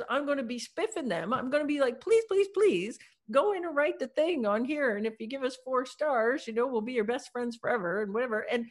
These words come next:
everybody that's sitting top right in that G two Crowd thing is because they've made a concerted effort to do it. So,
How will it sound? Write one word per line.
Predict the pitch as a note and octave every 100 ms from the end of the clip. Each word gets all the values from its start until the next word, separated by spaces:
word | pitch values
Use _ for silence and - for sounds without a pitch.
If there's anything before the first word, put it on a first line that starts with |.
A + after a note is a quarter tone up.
| - _ -
everybody | D#4 A#4+ A#4+ C#4+ C4+
that's | B3+ B3+ -
sitting | C#4 A#3+ A#3
top | D4 F4 -
right | G#3 D#3+ A#3 - _
in | D4 E4
that | D#4 A#3
G | A3 A#3+
two | G#3+ G#3+
Crowd | - E3 D3 D3
thing | D#3 B2+ G3 A#3 _ _
is | C4
because | C#4 D4+ C#4+
they've | C#4+ B3+
made | C4+
a | C4
concerted | - A#3+ - E4+ F#4+ D#4+
effort | - - A#3
to | C4+ -
do | A#4+ C5
it. | - - _ _ _ _ _ _ _ _ _ _ _ _ _ _ _
So, | - F#4+ - -